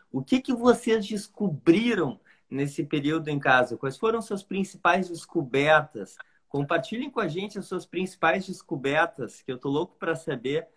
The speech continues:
né? Pesquisa fácil com perguntas abertas, fechadas, fiquei super curioso em relação a isso. Mas eu fiquei com uma dúvida, João, que enquanto o pessoal responde,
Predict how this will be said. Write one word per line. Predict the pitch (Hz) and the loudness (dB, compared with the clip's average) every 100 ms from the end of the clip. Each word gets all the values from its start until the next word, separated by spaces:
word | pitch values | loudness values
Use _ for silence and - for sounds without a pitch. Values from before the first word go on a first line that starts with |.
| _ _ _ | _ _ _
né? | 117 135 143 123 - | -4 -2 -2 -6 -8
Pesquisa | 117 147 143 | -8 -6 -4
fácil | 151 143 - | -2 -2 -2
com | |
perguntas | 147 123 139 143 | -8 -4 -4 -4
abertas, | 113 117 131 - | -2 0 -2 -4
fechadas, | 123 110 127 123 | -8 -4 -2 -2
fiquei | - - 139 | -4 -6 -6
super | - 123 135 | -6 -6 -4
curioso | 143 131 131 139 | 0 0 0 -2
em | |
relação | 131 127 123 135 135 | -2 0 0 -2 -2
a | 135 | -2
isso. | 92 - _ _ _ _ - | -4 -10 _ _ _ _ 4
Mas | 143 156 | 6 8
eu | 196 | 6
fiquei | - 226 | 2 -8
com | 240 | -2
uma | - | -2
dúvida, | 151 165 220 180 139 113 | 0 -2 -2 -4 -4 -4
João, | 123 120 101 98 _ _ _ | -2 -2 -4 -12 _ _ _
que | - | -8
enquanto | 131 156 180 196 | -2 2 2 0
o | |
pessoal | 190 165 - 147 | -2 -2 0 0
responde, | 143 127 - - 143 175 151 101 | 2 -2 -4 -2 0 0 -4 -8